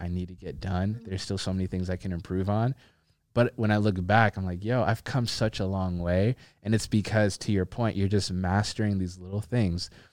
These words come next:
Speaker 1: Um, figuring out the name is a huge deal. Figuring out, uh, who you wanna be, your identity. Like,
Speaker 2: Right.
Speaker 1: what are you,
Speaker 2: Like,
Speaker 1: what's,
Speaker 2: what's your message?
Speaker 1: what's your
Speaker 2: Yeah.
Speaker 1: message? What are you bringing to the table?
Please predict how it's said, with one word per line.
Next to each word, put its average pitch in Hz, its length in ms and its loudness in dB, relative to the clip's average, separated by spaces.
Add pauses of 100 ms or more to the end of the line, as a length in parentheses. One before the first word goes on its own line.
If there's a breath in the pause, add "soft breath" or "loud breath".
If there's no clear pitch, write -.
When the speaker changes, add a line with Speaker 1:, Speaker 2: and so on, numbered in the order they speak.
(260 soft breath)
Speaker 1:
Um, 87 400 2 (1400)
figuring 120 380 6
out 120 180 4
the 117 80 2
name 113 360 6
is 98 140 2
a 104 40 4
huge 101 380 2
deal. 90 260 2
Figuring 113 580 2
out, 107 260 6 (400 loud breath)
uh, 101 200 6
who 143 160 6
you 139 140 6
wanna 131 200 4
be, 127 140 4
your 120 160 8
identity. 110 540 2
Like, 90 180 -2
Speaker 2:
Right. 226 160 -2
Speaker 1:
what - 100 0
are 139 60 4
you, 127 120 2
Speaker 2:
Like, 117 180 4
Speaker 1:
what's, - 100 -4
Speaker 2:
what's 233 160 -2
your 233 80 -4
message? 196 440 -6
Speaker 1:
what's 156 220 0
your 147 100 4
Speaker 2:
Yeah. 143 60 2
Speaker 1:
message? 135 360 2
What 131 100 6
are 139 40 8
you 143 80 8
bringing 123 440 0
to - 120 -6
the 123 100 -2
table? 107 580 2